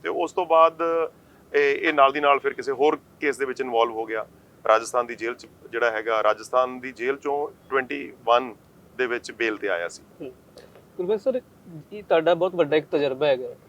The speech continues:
Speaker 2: ਜਿਹੜੇ ਨੌ-, ਕ-, ਕਿਉਂਕਿ ਤੁਸੀਂ ਦੇਖਦੇ ਹੋ ਨਾ ਹਰ ਕਿਤੇ ਕਿ ਜਿੰਨਾ ਆਪਾਂ ਗੁਰਗੇ ਕਹਿੰਦੇ ਹੈਗੇ, ਕਿਉਂਕਿ ਪੈਸੇ ਦੇ ਕੇ ਕਰਾਉਂਦੇ। ਇਹ ਨੌਜਵਾਨ ਕਿਵੇਂ ਇਹ ਇਹਨਾਂ ਦੇ ਝ-, ਝਾਂਸੇ 'ਚ ਕਹਿ ਦਈਏ ਆ ਜਾਂਦੇ, ਕਿਉਂਕਿ ਇਹ ਆ ਤਾਂ ਜੇਲ੍ਹਾਂ 'ਚ ਬੈਠੇ ਜਾਂ ਵਿਦੇਸ਼ਾਂ 'ਚ ਬੈਠੇ।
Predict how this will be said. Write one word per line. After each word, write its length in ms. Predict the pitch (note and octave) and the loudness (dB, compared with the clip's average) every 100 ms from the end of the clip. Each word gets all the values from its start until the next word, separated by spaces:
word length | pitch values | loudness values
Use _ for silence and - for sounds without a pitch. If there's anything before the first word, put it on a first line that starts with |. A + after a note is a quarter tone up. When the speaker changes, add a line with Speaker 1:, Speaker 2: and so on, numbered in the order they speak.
| - | -20
Speaker 2:
ਜਿਹੜੇ 400 | C#3+ E3+ G#3+ B3 | 0 4 4 2
ਨੌ-, 220 | A3+ F3 E3+ | -2 -2 -2
ਕ-, 240 | - - | -4 -10
ਕਿਉਂਕਿ 220 | - F#3+ | -4 -2
ਤੁਸੀਂ 180 | F#3+ G3 | -2 0
ਦੇਖਦੇ 220 | F3+ F3 | 0 2
ਹੋ 40 | G#3 | 2
ਨਾ 140 | G3 | 2
ਹਰ 80 | F3+ | 0
ਕਿਤੇ 200 | F#3+ G3 | 0 -4
ਕਿ 160 | F#3 | -4
ਜਿੰਨਾ 260 | E3 D3 E3+ | -6 -4 -2
ਆਪਾਂ 160 | F3 F#3 | 0 0
ਗੁਰਗੇ 320 | D#3 D3 D#3+ | 0 2 0
ਕਹਿੰਦੇ 280 | D#3 D3 D3+ | 0 -4 -4
ਹੈਗੇ, 320 | C#3 B2+ B2+ | -6 -8 -10
ਕਿਉਂਕਿ 180 | D#3+ D#3+ | -8 -4
ਪੈਸੇ 320 | F3+ E3+ D#3+ | 4 6 6
ਦੇ 140 | F3 F3+ | 0 -2
ਕੇ 100 | F3 | -2
ਕਰਾਉਂਦੇ। 400 | D#3+ D3 C#3 D3 - | -2 -2 -6 -14 -6
ਇਹ 160 | A#3+ C#4 | -2 0
ਨੌਜਵਾਨ 420 | C4 B3 B3 B3 | 2 2 0 -4
ਕਿਵੇਂ 340 | B3 A#3 A#3+ | -6 -6 -4
ਇਹ 200 | A#3 A3+ | -4 -4
ਇਹਨਾਂ 180 | G#3+ G#3+ | -4 0
ਦੇ 260 | G#3+ G#3 G3 - - | 2 2 0 -10 -20
ਝ-, 240 | - F#3 E3+ | -8 -4 -2
ਝਾਂਸੇ 300 | - E3+ - | 2 2 0
'ਚ 60 | D#3 | -4
ਕਹਿ 180 | E3 F3 | -2 -2
ਦਈਏ 140 | F#3 | 0
ਆ 100 | E3 | 0
ਜਾਂਦੇ, 260 | D3+ D#3 D#3 | 0 -2 -4
ਕਿਉਂਕਿ 360 | F#3+ F3 G#3 | -2 -4 -4
ਇਹ 180 | G#3 F#3+ | 0 2
ਆ 80 | F3+ | 4
ਤਾਂ 120 | F#3 | 2
ਜੇਲ੍ਹਾਂ 260 | E3 D#3+ F#3 | 0 2 2
'ਚ 80 | G3+ | 2
ਬੈਠੇ 320 | F3 E3+ F3 | 0 -2 0
ਜਾਂ 100 | F3+ | 0
ਵਿਦੇਸ਼ਾਂ 340 | D3 C3 D3 | -2 -8 -8
'ਚ 40 | C3+ | -10
ਬੈਠੇ। 340 | C3 - C#3 | -10 -12 -16